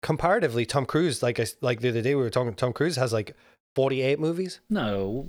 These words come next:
Speaker 1: Yeah.
Speaker 2: What? I
Speaker 1: Tom
Speaker 2: guess
Speaker 1: Cruise
Speaker 2: I,
Speaker 1: is real picky about who he works
Speaker 2: I,
Speaker 1: with.
Speaker 2: I was gonna say, I guess, I guess that, that makes sense, 'cause he is, he, I assume he would be, like, super picky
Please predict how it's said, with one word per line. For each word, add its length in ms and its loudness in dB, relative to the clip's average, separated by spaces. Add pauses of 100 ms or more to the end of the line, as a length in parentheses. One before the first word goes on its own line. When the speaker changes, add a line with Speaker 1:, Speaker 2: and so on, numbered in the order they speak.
Speaker 1:
Yeah. 180 2
Speaker 2:
What? 300 -4 (720)
I 80 4
Speaker 1:
Tom 160 6
Speaker 2:
guess 100 4
Speaker 1:
Cruise 160 4
Speaker 2:
I, 60 8
Speaker 1:
is 100 2
real 300 4
picky 340 0
about 220 2
who 80 2
he 60 0
works 200 0
Speaker 2:
I, 140 4
Speaker 1:
with. 80 2
Speaker 2:
I 100 2
was 160 2
gonna 140 2
say, 160 2
I 100 4
guess, 600 0
I 80 2
guess 320 0
that, 340 0 (120)
that 240 0
makes 260 2
sense, 800 -2 (500)
'cause 180 0
he 200 4
is, 180 0 (160)
he, 360 -2 (380)
I 100 2
assume 460 0
he 120 2
would 160 -2
be, 160 0
like, 180 -2
super 260 -4
picky 460 -4